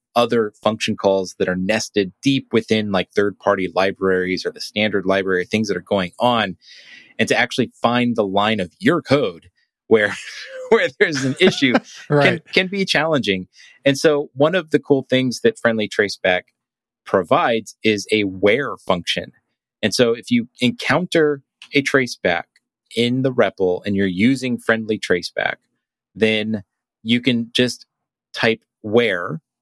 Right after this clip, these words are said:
Speaker 1: and then with, you know, opening and closing parentheses, and hit enter, and it will actually tell you exactly where the error is in your, in your code in a very nice, friendly manner. So, like, you don't have to,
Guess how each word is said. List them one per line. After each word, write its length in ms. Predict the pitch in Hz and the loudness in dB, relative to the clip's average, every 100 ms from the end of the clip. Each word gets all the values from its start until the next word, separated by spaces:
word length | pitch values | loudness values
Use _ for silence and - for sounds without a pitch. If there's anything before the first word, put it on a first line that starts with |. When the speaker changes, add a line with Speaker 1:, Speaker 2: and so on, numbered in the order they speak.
| _ - | _ -4
Speaker 1:
and 160 | 107 104 | 0 0
then 80 | |
with, 160 | 101 101 _ - | 0 -4 _ -4
you 100 | 95 | -2
know, 120 | 95 | 2
opening 340 | 110 113 110 | 0 0 -4
and 120 | 104 98 - | -4 -8 -2
closing 500 | 104 101 95 95 90 _ | -2 0 -2 -4 -6 _
parentheses, 680 | - 95 90 - 85 92 - - - | -2 -2 -6 -8 -8 -10 -16 -20 -10
and 120 | - | -4
hit 100 | 110 - | -4 0
enter, 380 | 147 131 98 95 - - _ - | -2 0 -2 -2 -14 -20 _ -2
and 180 | 113 117 | 0 2
it 200 | 131 151 | 0 0
will 220 | 143 135 - - | 0 -2 -2 -2
actually 480 | 120 - - 139 127 | -2 0 0 0 -2
tell 340 | - 143 131 | 0 2 2
you 460 | 95 90 85 85 _ _ | -4 -4 -4 -6 _ _
exactly 680 | 101 92 95 104 117 - 127 | -4 -2 2 2 0 0 0
where 580 | 120 107 98 92 90 90 _ _ _ - | 2 2 2 -2 -4 -8 _ _ _ -6
the 140 | - | 0
error 300 | 101 95 92 | 2 2 0
is 480 | 90 90 82 80 - _ | 0 -2 -2 -8 -14 _
in 180 | - 98 | -4 -2
your, 220 | 87 87 _ | -2 -4 _
in 160 | - 92 | -6 -2
your 140 | 87 | -4
code 320 | - 87 85 - | -2 -2 -2 -4
in 160 | 98 95 | -2 0
a 60 | |
very 300 | 85 101 104 | 2 0 0
nice, 420 | 98 95 95 - _ - | 0 -2 -2 -8 _ -2
friendly 380 | 95 92 87 85 | -2 -2 -4 -6
manner. 440 | 80 78 - - _ _ _ - | -4 -6 -8 -16 _ _ _ -12
So, 360 | - 98 95 90 - | -2 0 0 -6 -2
like, 220 | 92 90 - | -2 -2 -4
you 140 | 98 | -2
don't 220 | 98 95 | -2 -4
have 180 | 95 90 | -4 -4
to, 120 | 87 | -4